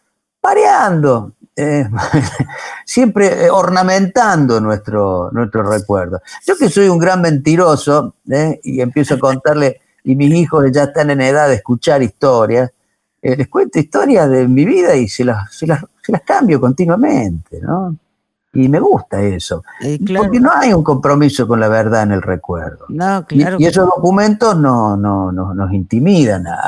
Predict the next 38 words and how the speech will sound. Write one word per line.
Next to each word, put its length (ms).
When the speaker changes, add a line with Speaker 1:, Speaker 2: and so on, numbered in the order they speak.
Speaker 1:
a, 240
a 80
cierto 340
compromiso 760
<laughs> 80
con, 140
con 160
la 120
verdad. 500
Entonces 340
hay 160
un 100
punto 300
en 100
el 80
que 80
me 100
parece 360
que 160
ya, 260
ah, 140
podemos 520
liberarnos 840
de, 460
de, 280
de 140
ciertas 420
cosas, 600
¿no? 340
Al 120
Speaker 2:
Bueno. 80
Speaker 1:
final 200
de 120
cuentas, 540
uno 280
puede 240
mentir 400
mucho, 580